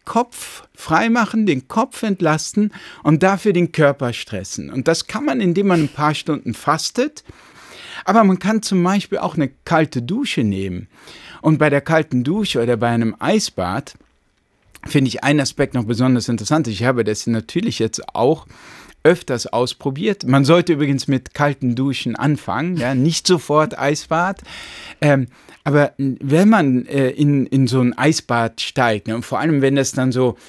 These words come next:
bis, nicht nur die Beine, sondern über, äh, der, wenn man mit der Brust ins Wasser kommt, ne, ja, da fängt man, oh, irgendwann automatisch mit so einer Schnappatmung an. Es ist, ist, als würde man eine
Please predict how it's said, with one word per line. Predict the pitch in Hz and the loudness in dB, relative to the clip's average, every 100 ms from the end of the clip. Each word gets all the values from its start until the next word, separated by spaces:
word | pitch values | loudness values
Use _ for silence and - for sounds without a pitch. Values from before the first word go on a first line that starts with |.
| - - _ | -20 -20 _
bis, | - 143 - | -4 -2 -4
nicht | 120 120 147 - | -2 0 0 0
nur | 135 | -2
die | 120 | -2
Beine, | 113 117 147 151 | 0 0 2 0
sondern | 120 123 120 123 | -2 -2 0 -2
über, | - 123 131 | -2 -2 -2
äh, | - 123 113 | -4 -12 -12
der, | 117 127 117 123 | -6 -6 -4 -4
wenn | 123 | -2
man | 123 | 0
mit | 123 120 | 0 -2
der | 120 | -4
Brust | 101 170 175 - | 0 0 0 -4
ins | 135 127 120 | -6 -4 -6
Wasser | 117 117 | -6 -8
kommt, | 101 - 95 92 - | -8 -8 -10 -10 -12
ne, | 123 - - | -14 -14 -6
ja, | 139 - - - | -6 -6 -12 -4
da | 143 | -4
fängt | - 196 180 | -2 -2 0
man, | 127 - 208 - | 0 -2 -10 0
oh, | 175 190 131 - - | 4 4 0 -8 2
irgendwann | 208 190 160 165 - _ | 4 6 4 2 -2 _
automatisch | 180 240 233 185 165 156 151 147 - | 2 2 4 4 6 2 0 -6 -2
mit | 160 151 | 0 0
so | - | 2
einer | 147 131 | 2 2
Schnappatmung | - 175 202 - 113 113 117 107 | 0 0 0 0 -4 -4 -4 -4
an. | 101 110 | -2 0
Es | 123 143 | 0 2
ist, | 175 - - | 0 -2 -2
ist, | 226 226 - - | 0 0 0 -2
als | 160 147 | -2 2
würde | 160 202 | 2 4
man | 170 151 | 2 2
eine | 135 | 0